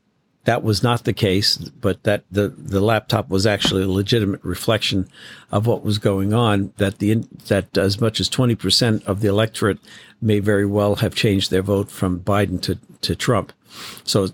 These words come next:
it's too little too late, but it's true. I'm glad to hear that he's at least acknowledging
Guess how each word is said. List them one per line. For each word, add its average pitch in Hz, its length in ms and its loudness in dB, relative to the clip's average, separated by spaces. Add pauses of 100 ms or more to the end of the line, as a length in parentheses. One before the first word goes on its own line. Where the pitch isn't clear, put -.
(200)
it's - 200 -2
too - 280 0
little 117 220 2
too 101 180 -2
late, 107 300 0
but 110 160 0
it's - 180 -2
true. 170 340 0 (680)
I'm 101 200 0
glad 117 300 2
to 113 80 0
hear 107 360 2
that 104 140 0
he's 98 200 0
at 90 120 0
least 98 400 -4
acknowledging 101 920 0